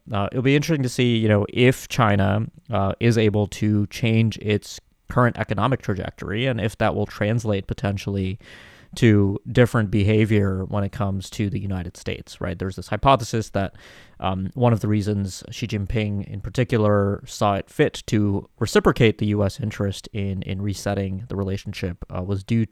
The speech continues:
to internal difficulties in China, including economic difficulties, some of the mysterious, uh, leadership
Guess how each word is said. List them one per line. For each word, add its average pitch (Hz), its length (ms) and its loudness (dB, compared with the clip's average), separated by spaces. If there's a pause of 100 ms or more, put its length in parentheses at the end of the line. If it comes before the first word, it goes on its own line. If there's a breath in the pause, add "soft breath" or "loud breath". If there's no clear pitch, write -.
to 101 320 2 (300 loud breath)
internal 139 360 6
difficulties 95 540 -6
in - 80 -10
China, 95 340 -8
including 98 380 -4
economic 117 460 -2
difficulties, 101 600 -4
some 98 160 -6
of 95 120 -8
the 90 260 -8 (360 loud breath)
mysterious, 107 800 2
uh, 92 100 -6
leadership 117 640 2